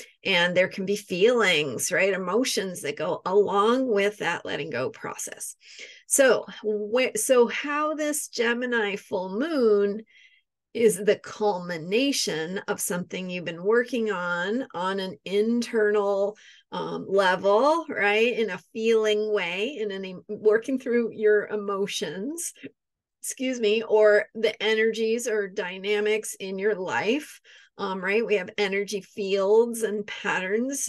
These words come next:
that show up in our lives. And Scorpio is also about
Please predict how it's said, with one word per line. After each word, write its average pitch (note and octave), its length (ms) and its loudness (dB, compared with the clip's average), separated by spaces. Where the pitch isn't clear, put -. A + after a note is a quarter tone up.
that F#3 300 -4
show G3 300 -4
up F3+ 200 -6
in F3+ 100 -6
our E3+ 180 -6
lives. - 400 -8
And F#3+ 220 -8
Scorpio G3 560 -2
is F#3 140 -6
also F#3 540 -2
about D#3+ 560 -4